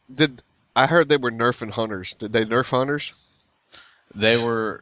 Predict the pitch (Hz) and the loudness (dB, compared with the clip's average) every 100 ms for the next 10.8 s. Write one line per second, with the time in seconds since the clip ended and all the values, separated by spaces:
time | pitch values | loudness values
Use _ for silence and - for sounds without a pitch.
0 | _ - - 123 160 147 123 110 101 104 | _ -12 -6 -2 -2 -2 -2 0 0 -2
1 | - 98 87 92 82 95 87 82 90 - | -2 -6 -6 -6 2 2 2 -6 -12 -16
2 | - 62 95 98 92 90 92 - 85 92 | -18 -16 -8 -4 -2 -2 -4 -8 -8 -4
3 | 98 - 92 85 76 82 80 78 71 95 | -4 -4 -8 -8 -10 -6 -4 -4 -6 -10
4 | - _ _ _ _ 104 92 104 98 95 | -16 _ _ _ _ -6 -6 -4 -2 -4
5 | - 92 82 85 92 76 - 80 95 76 | -6 -8 -6 -6 -6 -8 -16 -12 -10 -10
6 | 82 - - _ _ _ _ _ _ _ | -10 -12 -18 _ _ _ _ _ _ _
7 | _ _ 127 135 190 117 131 170 202 175 | _ _ -8 -2 0 2 0 -2 -4 -4
8 | 143 180 185 185 175 175 170 131 143 151 | -6 -6 -4 0 2 0 -2 2 2 0
9 | 165 - 127 127 143 143 113 117 - 131 | -4 -4 -2 0 0 2 2 -2 0 2
10 | 135 127 117 127 117 117 113 101 | 2 2 0 0 2 2 2 0